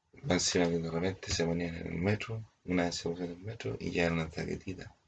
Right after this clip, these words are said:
Me estaban esperando, no, no, no, no fui.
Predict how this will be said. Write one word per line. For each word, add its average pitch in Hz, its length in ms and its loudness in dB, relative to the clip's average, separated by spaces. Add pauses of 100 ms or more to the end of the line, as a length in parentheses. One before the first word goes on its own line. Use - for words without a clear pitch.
(380)
Me - 80 -16
estaban 80 300 -2
esperando, 98 520 -8
no, 87 220 -14 (520)
no, 139 220 -14 (1700)
no, - 100 -20
no 110 220 -20
fui. - 180 -20